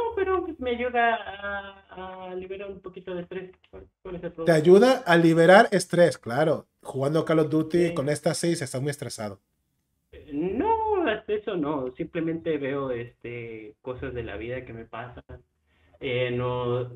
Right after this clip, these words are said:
Speaker 2: Cosas
Speaker 1: no
Speaker 2: de la vida
Speaker 1: es
Speaker 2: que,
Speaker 1: como
Speaker 2: hombre,
Speaker 1: que
Speaker 2: si
Speaker 1: piense.
Speaker 2: no robas a tu madre y no fuese prostituto, no tendrías ese estrés,
Speaker 1: Pues
Speaker 2: cosas de la
Speaker 1: no,
Speaker 2: vida.
Speaker 1: no robo a mi madre.
Speaker 2: Hombre,
Speaker 1: Yo
Speaker 2: ya no,
Speaker 1: no
Speaker 2: porque te
Speaker 1: robé
Speaker 2: echó
Speaker 1: a
Speaker 2: de
Speaker 1: mi ma-,
Speaker 2: casa.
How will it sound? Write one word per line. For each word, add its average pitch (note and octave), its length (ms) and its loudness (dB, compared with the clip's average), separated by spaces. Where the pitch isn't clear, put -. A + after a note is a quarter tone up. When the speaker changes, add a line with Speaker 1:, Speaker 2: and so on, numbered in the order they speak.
Speaker 2:
Cosas G3 300 8
Speaker 1:
no A3+ 40 2
Speaker 2:
de G#3+ 60 12
la G#3 80 10
vida - 120 12
Speaker 1:
es - 40 2
Speaker 2:
que, F#3+ 80 4
Speaker 1:
como D#3 100 4
Speaker 2:
hombre, G3+ 240 8
Speaker 1:
que B2+ 80 0
Speaker 2:
si B2 60 4
Speaker 1:
piense. D#3 80 2
Speaker 2:
no E3 140 6
robas G#3+ 400 10
a G#3 80 6
tu F#3+ 120 4
madre G3+ 320 8
y F#3 40 2
no D3 100 0
fuese F3+ 180 0
prostituto, F#3+ 720 2
no C#3 160 0
tendrías E3+ 280 4
ese F3 160 2
estrés, D#3+ 180 0
Speaker 1:
Pues D#3 100 6
Speaker 2:
cosas D3+ 140 2
de C3 80 0
la - 60 2
Speaker 1:
no, G#3 300 4
Speaker 2:
vida. - 80 2
Speaker 1:
no B3+ 160 4
robo A#3+ 280 4
a E3+ 60 6
mi D3+ 160 6
madre. A3+ 720 0
Speaker 2:
Hombre, F3 280 8
Speaker 1:
Yo C#3+ 60 2
Speaker 2:
ya F#3 180 12
no, G3 180 8
Speaker 1:
no F3 40 4
Speaker 2:
porque E3 220 6
te D3 100 0
Speaker 1:
robé - 0 -
Speaker 2:
echó D#3 140 4
Speaker 1:
a - 20 6
Speaker 2:
de D3+ 100 6
Speaker 1:
mi C#3+ 60 4
ma-, D#3+ 80 6
Speaker 2:
casa. D3 280 0